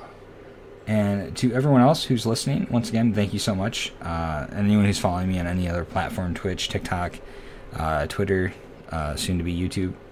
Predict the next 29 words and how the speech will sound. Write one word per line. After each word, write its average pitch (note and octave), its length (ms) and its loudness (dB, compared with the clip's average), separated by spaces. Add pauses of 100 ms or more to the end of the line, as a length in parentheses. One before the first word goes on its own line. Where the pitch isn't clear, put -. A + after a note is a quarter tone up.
(200)
you're F#2 120 -4
the E2+ 60 -4
bomb. F#2+ 400 2 (180)
Keep F#2+ 180 -2
it F#2+ 80 0
up. G2+ 220 4 (180)
Appreciate G#2 440 0
it. G2+ 120 -4 (420)
Show - 200 -6
it F2 60 -6
to G2 80 -4
other F#2 120 -6
people. G#2+ 320 -4
Maybe F#2+ 220 -2
they'll F#2 160 -4
like F#2 240 -2
it. G#2+ 140 -2 (840)
Uh, E2 720 -2
feel A2 200 -4
free G#2+ 200 0
to G2 380 0
add F#2 260 -6
us G2+ 260 -4
too, G2+ 380 -2
you G2 80 -2
know, F#2 240 -2
talk E2+ 240 -4
to G#2 160 -2
us. - 340 -6